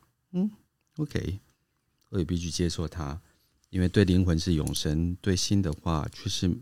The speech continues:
一个终点。嗯，好，我要把它画起来。身和心是加起来的自我，为此从外在世界受到很多的鼓励，很大的称许，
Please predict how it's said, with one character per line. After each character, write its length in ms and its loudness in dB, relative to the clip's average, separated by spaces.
一 100 -4
个 100 4
终 240 2
点。 240 -2
嗯， 400 -2
好， 160 -8
我 80 -4
要 40 -2
把 120 -8
它 80 -8
画 160 -8
起 160 -10
来。 80 -14
身 220 6
和 140 10
心 420 6
是 260 6
加 240 6
起 140 4
来 80 6
的 140 0
自 240 4
我， 320 0
为 120 8
此 440 0
从 340 2
外 180 8
在 200 6
世 200 0
界 240 4
受 180 2
到 180 4
很 200 0
多 140 2
的 120 4
鼓 200 -4
励， 340 -2
很 180 0
大 180 6
的 380 -2
称 260 2
许， 340 -2